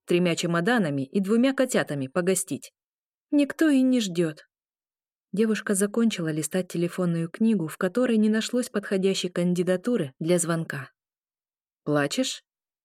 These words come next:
Таран присел на корточки, пытаясь заглянуть в лицо. «Пожалуйста, не надо». Надя подняла глаза, полные слёз.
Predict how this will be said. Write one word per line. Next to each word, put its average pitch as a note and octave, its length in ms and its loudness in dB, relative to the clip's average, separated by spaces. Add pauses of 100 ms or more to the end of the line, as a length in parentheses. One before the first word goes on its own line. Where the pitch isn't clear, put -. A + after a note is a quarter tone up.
(480)
Таран A3+ 300 2
присел A#3+ 340 0
на A3 120 2
корточки, G#3 500 -2
пытаясь F3 480 -2
заглянуть D3+ 480 -2
в D3+ 40 -8
лицо. C3+ 400 -6 (680)
«Пожалуйста, D3 680 -2
не E3 120 0
надо». F3 480 0 (880)
Надя G3 320 2
подняла E3+ 440 0
глаза, D3 360 -2
полные D#3+ 420 -6
слёз. - 520 -10